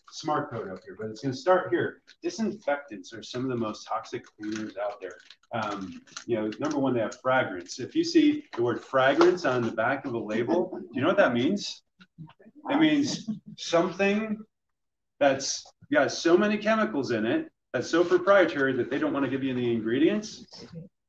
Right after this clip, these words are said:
Yeah, and it's very, very highly toxic. Colors, artificial colors,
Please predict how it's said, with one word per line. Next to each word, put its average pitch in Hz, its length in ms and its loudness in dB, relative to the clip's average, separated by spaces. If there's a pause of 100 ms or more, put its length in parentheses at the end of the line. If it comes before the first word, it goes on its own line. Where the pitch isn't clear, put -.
(160)
Yeah, 147 240 4
and 131 100 -2
it's 131 180 -4
very, 151 500 0 (100)
very 147 240 -6
highly 113 380 -6 (100)
toxic. 107 320 -8 (340)
Colors, 180 340 4
artificial 147 440 -4
colors, 196 680 -2